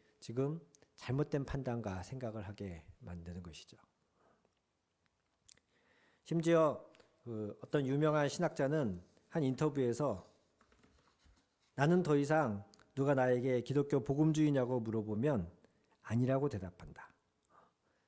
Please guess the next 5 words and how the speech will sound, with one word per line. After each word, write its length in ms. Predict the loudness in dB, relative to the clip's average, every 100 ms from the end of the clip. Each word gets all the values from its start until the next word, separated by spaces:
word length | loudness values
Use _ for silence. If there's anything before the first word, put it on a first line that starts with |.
| _ _
미국의 640 | -2 0 4 6 4 2
기독교 360 | 0 0 2 0
복음주의가 880 | 0 0 0 2 0 2 0 0 -6 _ _ _ _
세대주의 540 | -2 2 4 4 4 8
종말운동, 920 | 6 6 2 2 2 2 2 0